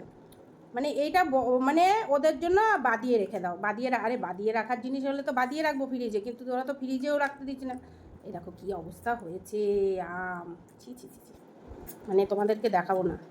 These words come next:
কিন্তু আমরা খাবো। <laughs> এত বড় বড় আম দেখছো? আমার হাতের, মানে বুঝতে পারছো? একটা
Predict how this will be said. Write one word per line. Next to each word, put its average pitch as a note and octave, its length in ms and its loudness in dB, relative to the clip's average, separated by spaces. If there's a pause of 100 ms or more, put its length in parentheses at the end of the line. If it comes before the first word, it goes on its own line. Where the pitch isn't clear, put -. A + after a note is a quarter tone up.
(200)
কিন্তু F#3+ 160 0
আমরা F#3+ 180 2
খাবো। E3 260 -2
<laughs> A3+ 1080 4
এত B3+ 200 4
বড় F#3 260 -2
বড় G#3 220 2
আম F#3+ 300 0
দেখছো? G#3+ 280 -12 (360)
আমার F#3 140 -6
হাতের, A#3 440 0 (1080)
মানে G3 140 4
বুঝতে F#3+ 320 4
পারছো? F#4+ 300 2
একটা A3 560 0